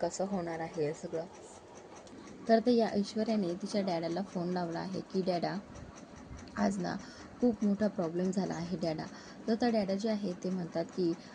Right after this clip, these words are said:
"ऐश्वर्या, काय झालं आहे? आता काय होऊन बसले आणखी?" तर आता ऐश्वर्या सांगू लागते की या जानकीने खूप मोठा प्लॅन केला आहे आणि त्या प्लॅनमध्ये आता तिचा जो प्लॅन आहे तो सक्सेस व्हायला लागला आहे. तर आता ते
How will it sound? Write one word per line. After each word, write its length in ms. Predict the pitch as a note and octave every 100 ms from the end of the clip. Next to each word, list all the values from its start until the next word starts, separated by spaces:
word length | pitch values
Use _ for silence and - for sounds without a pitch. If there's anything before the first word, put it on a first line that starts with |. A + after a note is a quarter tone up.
| -
"ऐश्वर्या, 480 | E3+ G3 G3+ G3 E3+
काय 240 | - G#3+ C4
झालं 240 | C4 A3+
आहे? 360 | G#3+ F#3+ F#3 G3+ - - -
आता 200 | A3 B3+
काय 180 | A3 A#3
होऊन 260 | A#3+ A3+ G#3+
बसले 300 | G3+ - G#3
आणखी?" 380 | F#3+ F#3 F#3+ G3 - - -
तर 80 | A#3
आता 180 | G#3+ - -
ऐश्वर्या 420 | F#3 - F#3 F#3+
सांगू 300 | G3 E3+ F#3
लागते 280 | E3+ D#3+ E3+
की 160 | - F#3+
या 120 | F3 F3+
जानकीने 600 | E3 E3 E3+ F#3+ E3 F3+
खूप 220 | - F#3+ -
मोठा 240 | E3+ F3+
प्लॅन 300 | F3 F3 F3 F#3+
केला 240 | F#3 E3+
आहे 80 | D#3+ -
आणि 160 | G3 G#3
त्या 100 | G3
प्लॅनमध्ये 640 | - F3+ F3+ G3 F#3 F3 F#3 - - - - -
आता 360 | F3+ F3+ E3 F3+ G3
तिचा 220 | F#3+ F#3+
जो 140 | G3+ G3+
प्लॅन 280 | F#3 G3
आहे 220 | G#3 G3 E3+
तो 120 | F#3+
सक्सेस 440 | G3 D#3+ - F#3 -
व्हायला 240 | E3+ F3
लागला 260 | F3 E3 E3+
आहे. 220 | F3+ E3+ F3+ - - - -
तर 60 | B3
आता 140 | C#4
ते 160 | C4+